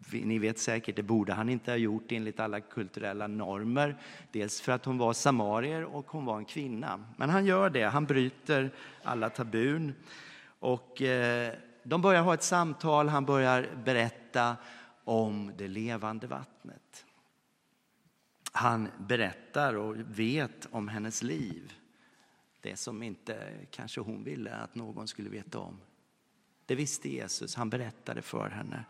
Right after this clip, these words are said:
Men han visar kärlek, han visar acceptans. Sen börjar hon prata om just den här skillnaden i tillbedjan. Vad är rätt?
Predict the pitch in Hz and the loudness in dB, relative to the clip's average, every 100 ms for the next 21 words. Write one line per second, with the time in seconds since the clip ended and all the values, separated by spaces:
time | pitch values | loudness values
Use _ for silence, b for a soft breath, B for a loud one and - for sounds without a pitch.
0 | B B B B B B B _ - 113 | B B B B B B B _ -4 -2
1 | 113 107 104 107 - 110 110 110 - 95 | -2 -4 -6 -10 -14 -6 -4 -2 -4 -6
2 | 87 - 104 98 95 - 117 113 107 - | -6 -6 -6 -6 -8 -6 -6 -4 -6 -6
3 | 110 110 - - - - 151 120 - - | -6 -8 -10 -14 -14 -16 -16 -14 -14 -14
4 | - - B B B B B B B B | -18 -20 B B B B B B B B
5 | B B 190 208 220 180 175 143 156 147 | B B 10 12 12 12 8 6 4 4
6 | 123 - 123 139 123 107 104 110 - 110 | 4 4 2 4 0 2 -2 -6 -12 -14
7 | 139 123 104 - 107 104 101 - 117 107 | -6 -4 -4 -4 -4 -6 -8 -4 -4 -4
8 | 92 104 104 98 - 107 92 101 110 101 | -8 -10 -12 -10 -8 -6 -6 -8 -10 -10
9 | 101 101 101 _ b b b 143 143 104 | -14 -14 -20 _ b b b 0 0 0
10 | 95 - - - | -6 -12 -20 -20